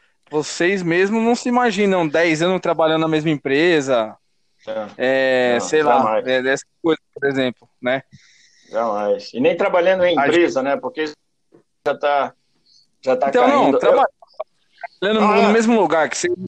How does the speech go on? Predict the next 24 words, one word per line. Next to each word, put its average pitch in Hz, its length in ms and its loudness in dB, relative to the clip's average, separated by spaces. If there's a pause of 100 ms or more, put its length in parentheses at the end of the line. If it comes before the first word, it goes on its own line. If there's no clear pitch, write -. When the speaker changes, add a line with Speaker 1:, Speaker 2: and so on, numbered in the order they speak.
(120)
Speaker 1:
casa, 131 640 0
Speaker 2:
Não, 262 160 0
perfeito, 240 340 0
Speaker 1:
enfim. 196 100 -10
Speaker 2:
perfeito, 214 420 0 (240)
perfeito, - 0 -
perfeito, 185 440 -10
Speaker 1:
Trabalhando 175 580 0
Speaker 2:
perfeito. 214 60 -4
Speaker 1:
pra 208 100 2
mesma 220 260 -2
pessoa, 165 560 0
vai. 143 280 0 (360)
Ninguém 170 380 -2
imagina. 165 420 -2 (260)
Vocês 180 420 0
aí 196 120 2
não 285 160 2
querem 240 200 0
saber 202 280 -2
de 185 80 -4
nada 190 280 2
disso, 147 300 -2
né? 135 160 -4